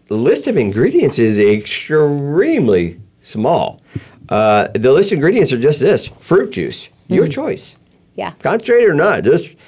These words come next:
Speaker 1: fruit juice. A sweetener,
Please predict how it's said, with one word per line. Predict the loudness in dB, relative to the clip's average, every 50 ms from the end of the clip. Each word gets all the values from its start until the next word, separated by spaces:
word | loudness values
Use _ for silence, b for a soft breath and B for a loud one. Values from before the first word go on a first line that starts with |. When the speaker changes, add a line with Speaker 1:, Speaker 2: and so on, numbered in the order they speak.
| b b
Speaker 1:
fruit | b -2 0 2 2 2 0
juice. | -2 -6 -6 -4 -4 -6 -6 -8 b b b b b b b b -4 0
A | 2 4 4
sweetener, | 2 2 0 0 2 2 2 2 0 -2 -2 -4 -4 -4